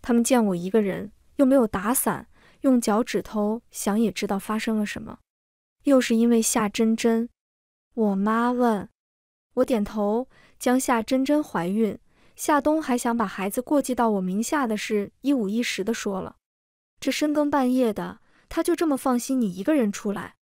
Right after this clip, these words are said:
我妈听完，不由得深深地叹息一声。我爸摇头，随手拿了一件外套就要出门。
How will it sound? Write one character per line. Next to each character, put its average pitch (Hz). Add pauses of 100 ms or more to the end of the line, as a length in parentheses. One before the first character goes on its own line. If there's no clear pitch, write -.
(500)
我 220
妈 254
听 285
完， 196 (340)
不 277
由 214
得 226
深 254
深 269
地 226
叹 208
息 202
一 185
声。 - (640)
我 220
爸 262
摇 220
头， 214 (400)
随 262
手 269
拿 214
了 262
一 254
件 277
外 294
套 254
就 226
要 202
出 -
门。 196